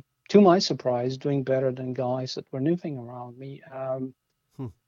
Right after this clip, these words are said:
Speaker 1: um, so he'll be, uh, talking about that. Uh,
Speaker 2: Can
Speaker 1: and
Speaker 2: you,
Speaker 1: that's
Speaker 2: can,
Speaker 1: on,
Speaker 2: can you
Speaker 1: uh,
Speaker 2: throw us some
Speaker 1: yeah?
Speaker 2: hints?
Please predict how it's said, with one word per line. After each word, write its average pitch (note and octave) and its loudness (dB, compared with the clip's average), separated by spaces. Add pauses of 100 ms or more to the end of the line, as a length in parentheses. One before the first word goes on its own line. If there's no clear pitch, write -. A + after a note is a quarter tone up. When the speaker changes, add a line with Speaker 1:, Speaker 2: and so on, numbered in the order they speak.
(120)
Speaker 1:
um, C#3+ -2
so D3 6
he'll F3+ 8
be, E3+ 8
uh, C3 4
talking C3+ 0
about B2 2 (200)
that. C3 -2 (440)
Uh, B2 -4 (100)
Speaker 2:
Can B2 -2
Speaker 1:
and A#2+ 2
Speaker 2:
you, A#2 0
Speaker 1:
that's D3 -2 (220)
Speaker 2:
can, C#3+ 4
Speaker 1:
on, C#3+ 2
Speaker 2:
can B2+ 4
you B2 4
Speaker 1:
uh, B2 0
Speaker 2:
throw B2+ 2
us C#3+ 0
some A2 -4
Speaker 1:
yeah? C3 6
Speaker 2:
hints? - -2